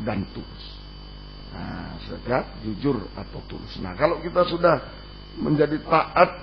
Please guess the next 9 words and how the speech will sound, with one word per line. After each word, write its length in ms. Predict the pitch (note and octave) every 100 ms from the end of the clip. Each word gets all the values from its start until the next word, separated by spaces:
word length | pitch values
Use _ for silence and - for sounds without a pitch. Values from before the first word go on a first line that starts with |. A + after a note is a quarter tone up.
| - - - - - C#3
jujur, 800 | E3+ D#3+ C#3+ F#3 F#3 F#3 F3 -
tulus, 480 | F3 F3+ A3 C4+ - - - - - - - - - -
itu 320 | E3+ F3+ A3+ G#3
sama 240 | G3 G3
dengan 400 | G3 F#3+ G#3 G3+ E3+
bayi 720 | G#3+ G#3 G#3 G#3 G#3 G#3 G3
yang 160 | G3 F#3+
baru 240 | F#3 F#3
lahir, 440 | F#3+ F3+ D#3+ F3